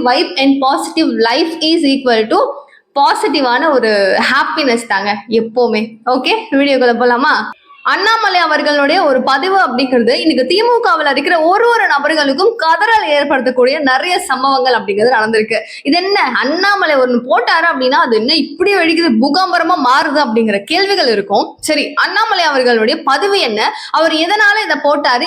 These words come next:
இதனால அவங்களுக்கு என்ன நடந்துச்சு அப்படிங்கறத உங்களுக்கு டீட்டெயிலா நான் சொல்றேன். So ரொம்ப சமீபத்துல திருப்பூர்ல மகளிர் அணி மாநாடு அப்படிங்கிறது ஒண்ணு நடந்துச்சு, அனைவரும் அறிந்த ஒரு சம்பவம் தான். So இங்க கூட்டம் வந்துச்சு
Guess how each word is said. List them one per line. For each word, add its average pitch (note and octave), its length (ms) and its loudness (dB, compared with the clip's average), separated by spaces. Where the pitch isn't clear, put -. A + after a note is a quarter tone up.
இதனால C#4+ 280 0
அவங்களுக்கு D#4 400 0
என்ன C4 280 0
நடந்துச்சு A#3 320 0
அப்படிங்கறத G3+ 360 -4
உங்களுக்கு B3 400 2
டீட்டெயிலா B3 420 0
நான் G#3 180 -4
சொல்றேன். G3 280 -2
So F#4+ 160 -2
ரொம்ப F#4 260 0
சமீபத்துல C#4+ 500 0
திருப்பூர்ல F4+ 540 0
மகளிர் D#4 580 0
அணி E4+ 200 -2
மாநாடு C4+ 560 2
அப்படிங்கிறது A3+ 420 0
ஒண்ணு B3+ 180 0
நடந்துச்சு, A3 360 -2
அனைவரும் C#4+ 500 0
அறிந்த B3+ 380 2
ஒரு G#3 120 0
சம்பவம் G3+ 460 -2
தான். G#3 200 -4
So G#4+ 100 0
இங்க G#4 240 0
கூட்டம் G4 440 0
வந்துச்சு D#4+ 300 -2